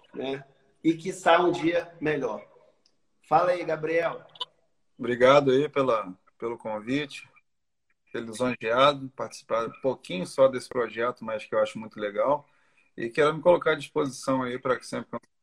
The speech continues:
Speaker 2: precisar eu tá aqui, é, pronto pra tá elucidando dúvidas, tá? É, que às vezes parecem ser bobas, mas não são, tá?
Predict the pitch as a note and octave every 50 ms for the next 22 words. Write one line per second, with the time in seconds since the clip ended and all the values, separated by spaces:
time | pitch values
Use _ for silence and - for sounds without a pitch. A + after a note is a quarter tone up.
0 | _ - - - - G#2+ G#2 G#2 G#2 A2 B2 B2+ B2+ B2 - B2 A#2+ B2 A#2+ A#2
1 | - _ _ _ _ - - _ _ _ - A2+ G#2+ - - - A2+ A2+ A#2 A2
2 | G#2 - _ _ _ _ _ _ _ _ - - G#2 G2 F#2+ F#2+ F#2 F#2+ F#2+ G2
3 | G2+ G2 G2 F#2+ G2 F2+ F2 - - - - _ - A2 B2 C#3 D3 C#3 C#3 C#3
4 | - C3 B2 - - B2 A#2 A#2 A2+ A2 G2+ F#2+ F#2+ _ _ _ _ - - G#2+
5 | A2 G#2+ - - G#2+ G#2+ G#2 A2+ A2+ A2 G2+ F#2 G2+ A#2+ C#3+ D#3+ D#3+ D3 C#3+ C#3+
6 | C#3+ C#3+ C#3 C#3+ - - _ _ _ _ _ _ _ _ - _ - G#2+ G#2 A2
7 | A2+ A2+ - - - _ - - G2+ F#2+ - - F2+ G2 - - A2+ A2 G#2+ G#2+
8 | A#2 A#2+ A#2 - - A2 A#2 A2+ - - A2 - - A#2 A2 G2+ G#2 A#2+ A#2+ A#2+
9 | A#2+ A2+ A#2 A2+ A2 G#2+ G#2+ A2 G#2+ G#2+ G#2 - - - - A#2 B2 D3+ F#3 F3+
10 | _ _ _ _ _ _ _ - - G2+ A#2 C#3+ C#3+